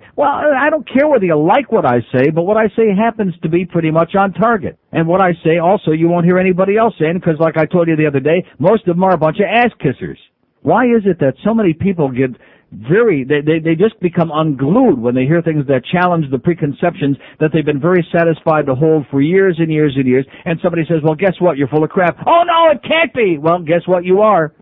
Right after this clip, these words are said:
You've been led down a garden path, you assholes. See, one other thing I want to make very clear, and that is that those people who complain to the Power ninety-six people, complain to Greg Reed, complain to Duff Lindsay, complain to this one, this show ain't going anywhere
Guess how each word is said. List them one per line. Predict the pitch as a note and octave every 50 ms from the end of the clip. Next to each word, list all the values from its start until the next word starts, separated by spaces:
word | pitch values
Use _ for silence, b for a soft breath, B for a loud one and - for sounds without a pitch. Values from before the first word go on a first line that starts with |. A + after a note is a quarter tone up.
| _ _
You've | - C#3+ D3
been | D#3 D#3+
led | E3+ F#3 F3+ E3
down | F3+ F3 E3+
a | D#3
garden | C#3+ E3+ F3+ F3 F3 F3+ E3
path, | - F3+ F#3 G#3+ G#3 -
you | C3+ B2+ B2+ B2+
assholes. | B2+ B2+ - - C#3 C3 C#3+ D#3 D#3 - _ _ _ _ _ _ _ _ _ -
See, | F#3+ F#3 F#3 E3 - _
one | - D3+ F3+ A3 C4 B3+
other | F#3 G#3+ A3+ A3 F3+
thing | - D3 C3 C3
I | B2+
want | C3 C#3 C3+
to | C#3
make | C3+ C#3+ C#3 B2 A#2
very | D#3 F#3 G3 E3+
clear, | D#3 - - E3 E3+ D3 A2 F2+ - - _ _ _ _ _ _ _ _ _ _ -
and | - A#2 B2+
that | C3 C3
is | C3 B2 G#2
that | - A2+ -
those | - C#3 D#3 F3+ E3+ -
people | _ D#3+ D#3+ D#3 - F#2+ E2+ D2 - b b b b b
who | D3+ C3
complain | - C#3+ B2 A2+ - E3 D#3 D3+ C#3+
to | C3
the | A#2 A2
Power | - C3 B2+ A#2+ A#2
ninety-six | A2+ G#2+ G#2 G#2 G#2 - - F#3 E3 - -
people, | E3+ D#3+ D#3 D#3 D#3 D#3+ D3+ B B B
complain | - B2 G#2+ C3+ C#3 C3 A#2+
to | B2
Greg | G2+ A2+ A#2+ A2 G2
Reed, | A2 D#3 F3 E3+ E3 E3 -
complain | - A2+ F#2+ - C#3 B2+ B2
to | A#2
Duff | G#2 G#2+ G#2+ G#2 -
Lindsay, | E3+ F3 E3+ D3 D#3+ D#3 C#3
complain | - C3+ G#2+ A#2 B2 A2+ G#2+
to | G#2
this | A2 E3 E3 -
one, | E3+ E3 D3+ b b b b b _ _
this | - G3+ A#3
show | - - A3 G#3
ain't | G3 F#3 -
going | - D#3+ C#3+ C3+
anywhere | D3 E3+ F3+ C#3+ F#2+ D2+ C2 -